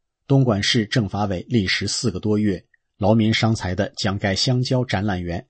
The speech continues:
设置成毒害世人的洗脑基地。广州新华学院东莞分校位于东莞市马永镇华阳湖公园旁。二零二一年三月十日下午，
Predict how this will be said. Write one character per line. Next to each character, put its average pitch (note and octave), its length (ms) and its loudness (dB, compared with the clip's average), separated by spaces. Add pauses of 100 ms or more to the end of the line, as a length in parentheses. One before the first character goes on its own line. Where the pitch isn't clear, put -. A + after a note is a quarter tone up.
设 - 280 2
置 G2+ 120 -2
成 G2 300 -6
毒 G2+ 160 -4
害 G#2+ 200 -2
世 F#2+ 220 -2
人 F2 140 -4
的 G2 160 -4
洗 - 220 -2
脑 E2+ 160 -4
基 - 200 -6
地。 F2+ 240 -6 (640)
广 A#2+ 200 4
州 B2+ 180 2
新 C#3+ 240 0
华 A2 200 0
学 G2 180 0
院 G#2 260 0
东 B2 200 2
莞 F#2 180 -2
分 B2+ 240 -2
校 B2+ 300 -2
位 G#2 160 2
于 G2+ 200 -4 (160)
东 C#3+ 220 4
莞 G#2 180 0
市 - 300 -4
马 G#2 180 -2
永 G#2+ 160 2
镇 G#2 240 -2
华 A2 280 0
阳 G#2+ 160 2
湖 F#2 180 -6
公 A2 180 0
园 F#2 160 0
旁。 E2+ 240 -6 (1160)
二 A#2+ 160 4
零 A#2+ 140 4
二 A2+ 200 4
一 A#2 140 4
年 G#2 180 2
三 A2+ 240 0
月 G#2 160 2
十 - 220 -2
日 G#2+ 120 0
下 F#2 260 0
午， F2 200 -8